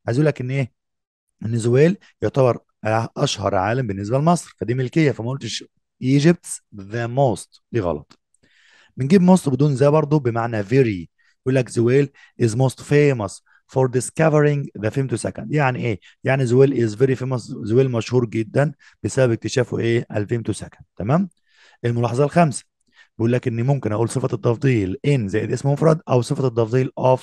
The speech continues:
زائد اسم جمع. مثلًا، I met the oldest woman in the city. أنا قابلت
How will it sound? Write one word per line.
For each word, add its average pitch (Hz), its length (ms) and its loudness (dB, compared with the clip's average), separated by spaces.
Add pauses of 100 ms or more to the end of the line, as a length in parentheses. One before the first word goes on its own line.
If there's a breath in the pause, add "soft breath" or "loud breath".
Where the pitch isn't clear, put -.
زائد 107 380 0
اسم 110 180 -6
جمع. 87 320 -4
مثلًا، 101 380 -2 (580 soft breath)
I 131 160 2
met 156 280 0 (380 soft breath)
the 107 100 0
oldest 123 640 2
woman 123 360 -2
in 113 220 -4
the - 100 -6
city. 82 360 -8
أنا 113 140 -6
قابلت 113 340 0